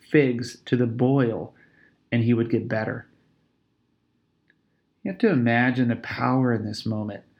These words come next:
Not only was Hezekiah given a lease on life, but the Lord will now be defending Jerusalem himself.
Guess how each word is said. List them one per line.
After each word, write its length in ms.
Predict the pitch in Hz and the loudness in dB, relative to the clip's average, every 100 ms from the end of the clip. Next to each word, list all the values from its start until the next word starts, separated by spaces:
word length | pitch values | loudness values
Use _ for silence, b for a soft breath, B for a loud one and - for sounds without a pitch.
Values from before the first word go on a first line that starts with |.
| b b b b | b b b b
Not 200 | 135 180 | 2 2
only 260 | 214 214 180 | 2 0 0
was 340 | 147 139 135 _ | 2 0 -2 _
Hezekiah 600 | - 143 135 139 - 151 147 | -2 0 2 -2 0 0 2
given 240 | 139 135 | 2 2
a 120 | 131 | 2
lease 320 | 120 131 135 135 | 2 2 2 0
on 200 | 120 117 | 0 0
life, 440 | 123 135 - - b b b b | 2 0 -2 -12 b b b b
but 140 | - 135 | -2 2
the 80 | 139 | 4
Lord 340 | 131 135 156 | 4 2 2
will 100 | 135 | 2
now 260 | 120 120 135 | 2 2 2
be 200 | 131 123 | 2 0
defending 600 | 123 - 120 117 135 120 | -4 -2 0 2 2 2
Jerusalem 680 | 117 107 117 - 131 131 131 | -2 -2 -2 0 0 0 -2
himself. 640 | 117 107 - 104 110 131 | -4 -6 -8 -8 -8 -10